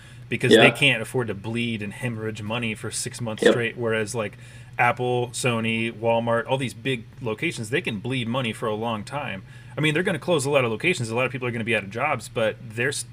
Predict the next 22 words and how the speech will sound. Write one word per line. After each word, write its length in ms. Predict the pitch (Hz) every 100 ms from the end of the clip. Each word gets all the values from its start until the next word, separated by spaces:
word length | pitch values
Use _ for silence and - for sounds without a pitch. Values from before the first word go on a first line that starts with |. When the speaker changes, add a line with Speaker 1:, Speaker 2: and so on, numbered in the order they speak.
| 131
Speaker 1:
gonna 160 | 123 117
be 100 | 117
the 160 | 113
only 240 | 117 127 123
provider 460 | 123 110 117 113
for 140 | 110 113
that 180 | 107 -
service 360 | 120 113 104
in 60 | 113
that 160 | 101
area 260 | 110 117 107
because 280 | 104 113 101
now 140 | 110
the 40 | 98
little 220 | 110 107
guy 140 | 104
is 100 | 95
completely 580 | - 104 120 123 117 113
out 120 | 104
of 80 | 95
the 40 | 92
way. 280 | 104 101